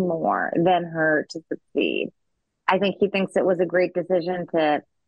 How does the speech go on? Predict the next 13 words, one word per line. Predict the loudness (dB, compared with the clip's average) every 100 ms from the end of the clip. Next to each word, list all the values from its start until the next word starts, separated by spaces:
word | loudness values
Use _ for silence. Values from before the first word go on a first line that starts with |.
| -2
select | 2 2 0
her | 0 2
as | 0
vice | 0 -2 0
president, | -2 -2 -2 0 -2 -4 _ _ _ -2
and | 0
I | 2
think | 0 -4 -2
he | 0
really | 2 2 2 2
does. | 2 2 2 -2 -8 _
Uh, | -2 0 0 -2 -12 -4
he's, | 0 0